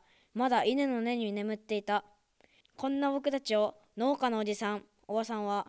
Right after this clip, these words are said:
いろいろな敵から守ってきてくれた。だが、そんなおじさんでも防げない相手がやってきた。それは大型の台風だった。うわー、吹き飛ばされる。僕はそう思った。農家のおじさんはこんな中で僕たちを守ってくれた。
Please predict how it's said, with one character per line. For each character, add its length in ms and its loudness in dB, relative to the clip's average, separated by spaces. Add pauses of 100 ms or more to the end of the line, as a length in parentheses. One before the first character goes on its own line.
(160)
い 100 -4
ろ 100 -2
い 40 -2
ろ 80 -2
な 100 -2
敵 160 -6
か 160 -2
ら 80 -2
守 180 -2
っ 20 -8
て 140 -8
き 80 -16
て 80 -8
く 100 -6
れ 80 -2
た。 220 -4 (880)
だ 160 -4
が、 220 -6 (100)
そ 220 -8
ん 80 -4
な 100 -2
お 60 0
じ 100 -6
さ 120 -2
ん 80 -2
で 80 2
も 100 2
防 220 -2
げ 80 2
な 180 2
い 60 2
相 60 -8
手 100 -2
が 80 0
や 60 0
っ 20 -20
て 100 -10
き 80 -10
た。 200 -2 (520)
そ 140 -8
れ 100 0
は 240 2 (180)
大 200 0
型 180 2
の 80 2
台 220 2
風 100 2
だ 100 4
っ 60 -2
た。 220 -2 (600)
う 100 2
わ 520 12
ー、 20 -18
吹 140 -6
き 20 0
飛 60 6
ば 80 6
さ 100 2
れ 120 6
る。 280 4 (600)
僕 240 -4
は 260 4
そ 180 -4
う 20 0
思 160 -2
っ 80 -8
た。 240 -2 (560)
農 160 2
家 120 4
の 100 2
お 40 0
じ 100 -6
さ 120 -2
ん 100 0
は 240 2 (200)
こ 140 -4
ん 40 0
な 100 0
中 220 2
で 100 4
僕 200 -6
た 100 -8
ち 100 -4
を 60 0
守 180 -4
っ 20 -8
て 140 -8
く 100 -6
れ 80 -2
た。 240 -6